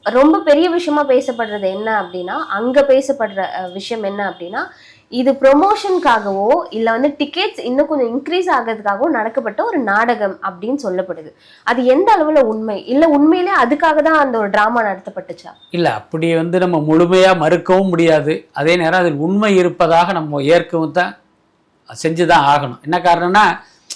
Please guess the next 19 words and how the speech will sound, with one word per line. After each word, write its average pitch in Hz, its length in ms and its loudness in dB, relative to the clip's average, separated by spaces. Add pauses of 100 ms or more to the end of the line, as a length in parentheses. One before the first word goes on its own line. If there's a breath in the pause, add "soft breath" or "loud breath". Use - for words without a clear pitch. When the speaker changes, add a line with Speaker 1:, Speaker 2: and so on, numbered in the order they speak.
(120 loud breath)
Speaker 2:
பெரிய 254 400 8
இடங்கள் 208 400 6
நடுக்கி-, 180 420 0
நடக்கிற 180 420 2
விஷயங்களுடைய 165 800 2
உண்மைத்தன்மையெல்லாம் 165 840 0
நமக்கு 165 240 -4
நிச்சயமா 156 640 -2
Speaker 1:
ம். - 40 -20 (220 loud breath)
Speaker 2:
தெரியாது. 160 340 2
ஆனா 165 160 2
இந்த 226 420 4
சம்பவத்தை 233 600 4
பத்தி, 175 540 0 (420)
அஹ், 147 100 2
வருகிற 214 440 6
செய்திகள் 196 500 2
என்ன 175 320 4
அப்படின்னா, 151 380 -2